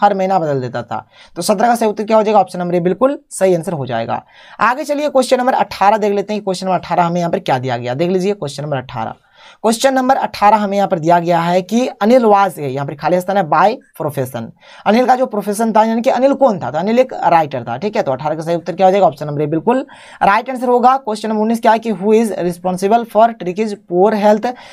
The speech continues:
जो ट्रिकी था, उनका जो खराब स्वास्थ्य था, उनके लिए जिम्मेदार कौन था, तो मिसेज पम्फ्रीज का सही उत्तर हो जाएगा, ठीक है। उन्नीस का सही उत्तर क्या हो जाएगा? ऑप्शन नंबर सी बिल्कुल राइट आंसर होगा।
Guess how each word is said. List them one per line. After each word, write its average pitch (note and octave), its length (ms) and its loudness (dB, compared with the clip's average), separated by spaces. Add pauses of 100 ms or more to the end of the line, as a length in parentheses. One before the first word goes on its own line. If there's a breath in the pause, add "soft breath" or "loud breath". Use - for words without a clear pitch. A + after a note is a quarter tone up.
(120 loud breath)
जो G3 80 2
ट्रिकी G#3 320 0
था, A3+ 160 4
उनका G#3+ 200 0
जो G#3 120 -2
खराब F#3+ 260 2
स्वास्थ्य G3+ 320 -4
था, G#3+ 180 4
उनके F#3+ 220 0
लिए F#3+ 100 0
जिम्मेदार E3 380 2
कौन G#3 200 -2
था, G3+ 120 0
तो G3 60 -2
मिसेज E3+ 320 -6
पम्फ्रीज E3+ 360 -4
का G3 120 0
सही G3 160 -2
उत्तर F#3+ 180 -6
हो G3 80 2
जाएगा, F#3+ 280 4
ठीक A#3+ 160 0
है। D#3 120 0 (280 loud breath)
उन्नीस G3+ 240 0
का A3 80 2
सही G#3 140 2
उत्तर G3 160 -2
क्या G#3 140 4
हो G#3 40 6
जाएगा? G#3 160 4
ऑप्शन F#3 200 -4
नंबर E3+ 160 -6
सी - 120 -4
बिल्कुल A#3+ 380 0 (160)
राइट E3 220 0
आंसर G3 180 -6
होगा। A3 320 4